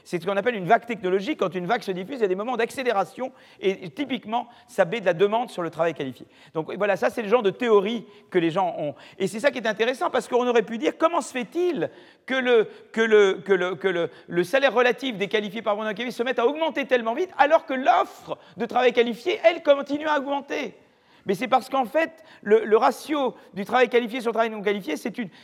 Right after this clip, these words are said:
ça reflète une course de vitesse entre la demande et l'offre. C'est vrai que l'offre de travail qualifié a augmenté, mais la demande s'est mise à augmenter beaucoup plus vite.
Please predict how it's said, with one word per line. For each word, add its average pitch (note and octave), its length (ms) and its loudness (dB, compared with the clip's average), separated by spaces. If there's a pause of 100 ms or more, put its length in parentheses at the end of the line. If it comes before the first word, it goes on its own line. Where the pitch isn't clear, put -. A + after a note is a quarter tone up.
ça A3+ 160 6
reflète B3 500 2
une G#3 160 -6
course - 540 0 (220)
de E3 160 4
vitesse G#3 600 2
entre G3 240 0
la G3+ 100 8
demande A#3 320 4
et A3 60 10
l'offre. A3 380 0 (200)
C'est A#3+ 180 -2
vrai D4 240 0
que D4 100 0
l'offre A#3+ 600 2 (280)
de E3+ 160 2
travail A3 340 2
qualifié G#3+ 380 2
a A3 60 6
augmenté, F3+ 500 2 (220)
mais F#3+ 160 2
la A3+ 100 8
demande D4 560 4
s'est A#3 140 -6
mise B3+ 100 0
à B3 60 6
augmenter B3 260 2
beaucoup F4 300 6
plus F4+ 160 2
vite. F#4+ 380 4